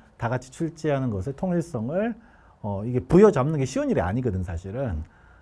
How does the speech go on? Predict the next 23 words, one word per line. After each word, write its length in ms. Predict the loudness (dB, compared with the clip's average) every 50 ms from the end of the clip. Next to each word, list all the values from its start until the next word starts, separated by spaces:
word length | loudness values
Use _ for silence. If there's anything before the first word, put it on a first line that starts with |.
| -20 _ _
이게 80 | -6 -2
문제를 340 | 0 2 2 2 2 4 4
막 220 | 2 2 2 0
이렇게 200 | -2 -4 -4 -6
어디 380 | -6 -4 -4 -4 -4 -4 -4 -4
다른 280 | -4 -2 -2 0 0 0
경로로 420 | 0 -2 -2 -2 -2 -2 -4 -4
사오면 320 | -2 0 0 2 2 0 -2
좀 120 | -4 -6
편한 300 | -4 -2 -2 -2 -2 0
맛도 260 | -2 -2 -2 -2 -4
있겠지만, 640 | -6 -4 -6 -8 -8 -8 -8 -8 -6 -6 -6 -6 -8 -10 -14 -20 -20 -20 -12
그럼 160 | _ -8 -6
또 80 | -6 -4
재빠르게 480 | -2 -2 0 6 8 10 10 10 8
대응할 380 | 6 4 4 4 4 4 2 0
수가 200 | -2 -4 -4 -6
없어요. 480 | -6 -6 -6 -6 -6 -4 -4 -4 -6 -8 -12 -18 -20 -20 -20 -20 -16 _ -4
육 120 | -4 0
평을 220 | 2 2 2 4 2
어떻게 280 | 2 2 0 -2 -2
쳤는지 720 | 0 -2 -2 0 0 -2 -2 -4 -2 -2 0 0 0 -2 -4 -8 -16 -20 -20 -20 -20 -20 -18 -6 -2
여러분들이 540 | 0 0 2 2 2 2 2 2 0 0